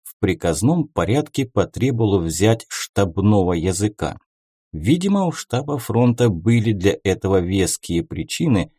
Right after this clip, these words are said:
и командир отряда Борода был вынужден пойти на этот шаг. Риск выставить ложную заставу на проезжую часть Симферопольского шоссе был очень большой.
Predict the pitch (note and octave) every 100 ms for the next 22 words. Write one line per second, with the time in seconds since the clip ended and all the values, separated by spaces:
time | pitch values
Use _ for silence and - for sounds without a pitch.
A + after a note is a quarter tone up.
0 | _ _ _ G2 F#2+ G#2 A2+ C#3 E3+ F#3+
1 | D#3+ - D#3 C#3 A#2 D#2+ G2+ G2 F#2 E2
2 | C#3+ E3 B2+ A#2 G2 F2+ C#3+ C#3 A#2+ G2
3 | G#2+ F#2+ - F#2+ F2 - G2+ E2+ E2+ D#2+
4 | F#2+ F#2 - F#2+ D2 - _ _ _ _
5 | _ _ - D2+ B2 D#3+ - - E2 G#2+
6 | A#2 F#2+ E2+ D#2+ F#2+ G2+ F2+ - E2+ E2
7 | F2 E2+ - B2 G2 F2+ E2 - F#2+ G2
8 | F2+ F#2 E2 - G2+ E2+ - - - F#2
9 | D#2 G2+ G2+ E2 F2 - - E2 D2+ -
10 | C#3+ - - - A#2 A#2+ - _ _ D#2+
11 | F#2+ G2+ - _ A#2 C3 A#2+ - G2+ F2+
12 | D#2+ G2 G2 - - E2 C#2+